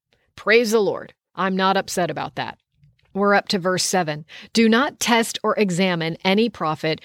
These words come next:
who is speaking in a spirit, quote, 'For every sin shall be forgiven, but this sin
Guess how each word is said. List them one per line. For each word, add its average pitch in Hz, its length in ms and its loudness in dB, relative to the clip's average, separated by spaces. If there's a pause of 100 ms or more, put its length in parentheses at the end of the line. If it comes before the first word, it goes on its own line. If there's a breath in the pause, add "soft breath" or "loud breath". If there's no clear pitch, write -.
(140 loud breath)
who 220 120 4
is 208 200 2
speaking 226 500 2
in 196 180 0
a 202 60 2
spirit, 165 560 -2 (100)
quote, 196 360 2 (180 loud breath)
'For 214 180 2
every 233 280 4
sin 190 340 2
shall 190 220 -2
be 175 180 0
forgiven, 160 580 0
but 180 240 0
this - 380 0 (140)
sin 160 440 0